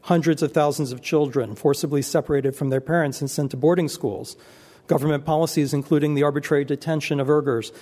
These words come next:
in state-sponsored internment camps, forced labor, forced sterilization,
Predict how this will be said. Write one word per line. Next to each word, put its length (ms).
in 60
state-sponsored 720
internment 400
camps, 320
forced 380
labor, 500
forced 380
sterilization, 920